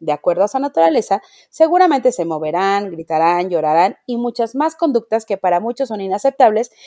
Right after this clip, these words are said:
y entonces pagan por ahorrarse la incomodidad de convivir, compartir y estar cercano a un infante. Es sin duda un tema que se ha polarizado. Por un lado, se excusa la discriminación y por el otro se habla de no tolerar a padres irresponsables que no educan.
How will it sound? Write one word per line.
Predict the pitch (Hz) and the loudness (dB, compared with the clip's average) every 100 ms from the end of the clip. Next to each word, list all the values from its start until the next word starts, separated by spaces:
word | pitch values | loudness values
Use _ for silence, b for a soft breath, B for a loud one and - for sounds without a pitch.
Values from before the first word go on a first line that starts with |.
| b | b
y | 320 | -2
entonces | 302 349 349 415 | 0 0 0 2
pagan | 311 254 269 254 | 6 6 6 4
por | 202 196 - | 2 2 -2
ahorrarse | 156 156 156 233 285 247 - 180 269 b b - | 0 0 0 6 8 8 4 2 2 b b -2
la | 294 | 0
incomodidad | 294 294 285 277 262 196 | 2 2 0 -2 4 4
de | 233 | 4
convivir, | 226 214 220 233 226 | -2 -4 -4 -2 -2
compartir | - 196 175 - 233 - | -4 -2 -2 -2 -4 -2
y | 214 | -4
estar | 202 285 294 | 0 -2 0
cercano | 330 254 202 190 | -2 0 0 0
a | |
un | 226 | -2
infante. | 269 370 339 196 _ _ _ _ _ _ | -2 0 0 -4 _ _ _ _ _ _
Es | 427 | -2
sin | 415 440 | 4 4
duda | 320 262 | 8 6
un | 247 | 6
tema | 254 214 233 | 4 2 2
que | 247 | 0
se | 185 196 | 0 2
ha | 175 | 2
polarizado. | 202 185 156 165 - _ _ _ _ - | 2 2 0 -2 -2 _ _ _ _ 0
Por | 214 233 | 2 2
un | 277 294 | 0 2
lado, | 285 214 196 262 _ | 4 6 4 2 _
se | - | 2
excusa | 285 277 311 359 | 2 2 0 2
la | 349 | 4
discriminación | 226 - 190 180 170 170 190 170 - | 2 -2 -4 -2 -2 0 0 0 -2
y | 269 | -6
por | 233 285 | 2 4
el | 311 | 4
otro | 294 349 | 2 0
se | 359 285 | -2 2
habla | 220 220 | 4 4
de | 240 | 4
no | 214 208 | 2 0
tolerar | 277 285 226 208 | 0 2 2 0
a | |
padres | 220 202 196 226 | 2 2 2 0
irresponsables | 247 247 285 262 190 185 - | -2 -4 -6 -4 -4 -4 -6
que | 196 | -6
no | 190 | -4
educan. | 226 330 165 - | -4 -4 -6 -6